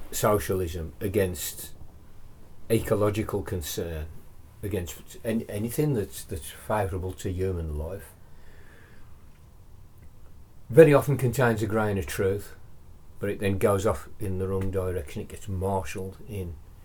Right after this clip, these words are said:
uh, an untruthful direction, and I use the word advisedly. So, yeah, crisis and opportunity in a dialectical relationship seems to me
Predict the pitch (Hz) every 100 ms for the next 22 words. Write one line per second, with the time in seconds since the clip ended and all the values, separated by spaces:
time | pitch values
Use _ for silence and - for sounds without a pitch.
0 | - - - - - - - - 113 110
1 | 120 135 143 120 - 135 123 - 113 101
2 | 104 98 95 - 127 117 113 101 98 107
3 | 104 107 98 95 92 87 90 95 90 87
4 | 98 95 101 98 - - - - - -
5 | - - - - - - 127 131 123 -
6 | 143 147 135 139 120 - - 101 92 90
7 | 95 - - - - - - - - -
8 | - - - - 110 110 117 120 113 107
9 | - - 101 80 107 101 98 92 - -
10 | 98 - - - - - - 104 95 -
11 | 98 92 90 85